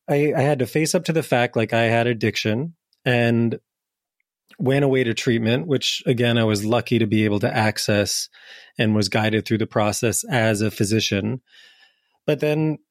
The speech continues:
y-, you know, afterward, I was still sort of wondering what had happened to me. How do I really make sense of addiction? There were lots of great things that came out of that experience.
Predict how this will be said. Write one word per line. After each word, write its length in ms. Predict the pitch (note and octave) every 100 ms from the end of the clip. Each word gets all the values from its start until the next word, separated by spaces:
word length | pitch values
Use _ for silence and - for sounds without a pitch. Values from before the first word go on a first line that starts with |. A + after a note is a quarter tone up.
| _
y-, 80 | D#3
you 220 | E3 D#3+
know, 100 | D#3 -
afterward, 600 | E3 - E3 B2+ B2 A#2
I 60 |
was 180 | A#2 A#2
still 320 | - D3 C#3
sort 220 | B2+ C#3+ A#2
of 100 | G#2
wondering 760 | A2+ C#3 B2 A2+ G#2+ G#2+ A2 - _
what 320 | A#2 G#2+ B2 C3
had 120 | A#2
happened 420 | B2 B2 B2+ A#2
to 100 | -
me. 500 | A#2 A2+ A2+ A2 G#2+ - _ _ _
How 160 | - C3+
do 100 | C3
I 40 |
really 280 | A#2 A#2+ A#2
make 220 | A#2 A2+
sense 280 | - A#2+ -
of 60 | A#2
addiction? 460 | A2+ A2 - G#2+
There 80 | A2+
were 120 | A#2
lots 240 | A#2+ B2 -
of 120 | G2
great 360 | G#2 A#2 A#2+
things 640 | - A#2 A2+ A2 A2 - - _ _ _ _
that 80 | B2
came 340 | - C3 A#2 A2+
out 200 | A2 A2
of 420 | A2 A2 G#2+ - _ _ _ _
that 200 | A#2 A2
experience. 840 | A#2+ - A#2+ A#2 A2+ A2 - -